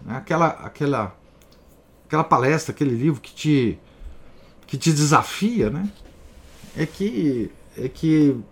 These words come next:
vai te acrescentar alguma coisa lá na frente, né? Camila fala, ou felizmente, aí eu já não sabe, não sei onde que ela fala, as coisas vão se encaixando. É. É, e é assim com todo mundo, né?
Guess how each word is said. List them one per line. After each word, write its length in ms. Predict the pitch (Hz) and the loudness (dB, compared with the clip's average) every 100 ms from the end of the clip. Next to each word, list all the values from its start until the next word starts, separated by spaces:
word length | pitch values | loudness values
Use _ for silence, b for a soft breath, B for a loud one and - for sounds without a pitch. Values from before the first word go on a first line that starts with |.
| - _ - - - - - - | -20 _ -20 -20 -20 -20 -20 -20
vai 280 | 117 107 185 | -2 6 6
te 100 | 185 | 6
acrescentar 440 | 190 196 196 - | 2 2 2 4
alguma 260 | 185 185 196 | 2 2 -2
coisa 340 | - 156 156 | 0 0 0
lá 160 | 131 123 | 0 -2
na 100 | 113 | -2
frente, 480 | 101 98 101 101 - | -4 -6 -6 -8 -14
né? 60 | 127 - - B B B | -16 -16 -20 B B B
Camila 320 | - 143 170 | 0 4 6
fala, 420 | 165 - 127 101 - - b b | 6 4 2 2 -6 -20 b b
ou 200 | - 214 | 6 6
felizmente, 640 | - 208 185 143 156 147 | 8 6 6 6 2 4
aí 120 | 143 160 | 4 6
eu 80 | |
já 120 | 160 175 | 6 4
não 100 | 165 | 4
sabe, 340 | 147 131 - | 2 0 -2
não 100 | 135 | -4
sei 200 | 113 143 | 2 2
onde 300 | 139 123 135 | 4 2 -4
que 80 | - | -2
ela 120 | 131 | -4
fala, 300 | 131 98 95 B B B | -2 -4 -4 B B B
as 140 | 131 - | -6 4
coisas 260 | 170 165 | 6 8
vão 140 | 151 180 | 6 4
se 120 | 175 | 2
encaixando. 520 | - 156 - 120 104 | 0 -2 0 -2 -2
É. 260 | - 151 98 - - - B B B B B B - - - | 2 2 2 -6 -20 -20 B B B B B B -20 -20 -6
É, 340 | 113 117 104 - | 0 2 0 2
e 100 | 156 | 8
é 40 | |
assim 260 | 196 - 208 | 8 10 8
com 160 | 202 180 | 10 6
todo 200 | 180 139 | 6 6
mundo, 300 | 113 101 | 4 2
né? 120 | 92 | 0